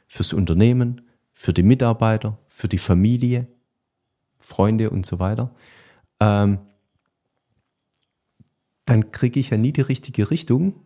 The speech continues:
hin und dann ist es so, wie du gesagt hast, dann fahre ich im Kreis. Dann verändert sich nichts. Das ist dieser klassische Hustle-Modus, wo man immer wieder hört,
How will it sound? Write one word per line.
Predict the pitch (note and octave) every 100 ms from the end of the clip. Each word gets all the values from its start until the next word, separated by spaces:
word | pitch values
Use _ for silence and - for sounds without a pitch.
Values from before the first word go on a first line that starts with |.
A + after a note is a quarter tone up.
| _
hin | _ A2+ D#3 G3+ - _
und | G#2
dann | G#2 A#2
ist | B2
es | A2
so, | A#2
wie |
du | A2+
gesagt | G2+ B2+ -
hast, | C#3+
dann | A2+
fahre | A#2+
ich | A#2
im |
Kreis. | G#2 A2 F2+ - _ _ _ _ _ -
Dann | F#2
verändert | A#2 B2+ C#3
sich | - F2+
nichts. | E2+ - - _ _
Das | G#2
ist | A2 A#2+
dieser | C3 A#2+
klassische | A#2 B2+ B2 A#2 G#2
Hustle-Modus, | C#3 A#2+ G#2 A2+ C3+ C#3
wo | A2
man | G#2+
immer | G2 A2
wieder | G2+ F#2
hört, | A#2+ D#3+